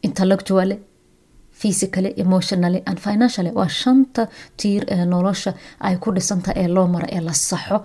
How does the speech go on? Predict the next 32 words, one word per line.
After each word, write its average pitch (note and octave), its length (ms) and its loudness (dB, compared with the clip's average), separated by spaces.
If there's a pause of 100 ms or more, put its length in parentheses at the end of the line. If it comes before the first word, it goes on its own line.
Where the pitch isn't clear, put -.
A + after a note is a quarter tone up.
(140)
haddii G3 240 0
aad D#3+ 100 4
doonaysid F3 360 0
inaad D#3+ 100 -2
horumar F3+ 260 0
gaartid D#3 300 -6
aakhiro E3+ 240 -2
iyo - 100 -2
adduunba. F3+ 280 -10 (920)
So, G3+ 100 -4
waa A3 100 6
muhiim C4 220 12 (380)
inaad B3 240 8
maalgelisaa F3 640 0 (340)
maalintii G3 580 4
laba F#3 200 2
saacadooda F3+ 520 0
ka F#3 200 -4
mid F3+ 240 2
ah F3+ 140 -2 (560)
shanta F#3 420 -4
tiir F3+ 280 -2 (140)
maalgeli. F3 580 0 (1120)
Sanadkii C4+ 520 6
marka A3+ 200 0
xirfadan, G3+ 880 0 (260)
sanadkii C#4 500 6
marka A#3 220 4
imisaad G#3 340 4
haysataa F3 420 2
haddii F3+ 300 0
aad F3+ 180 -2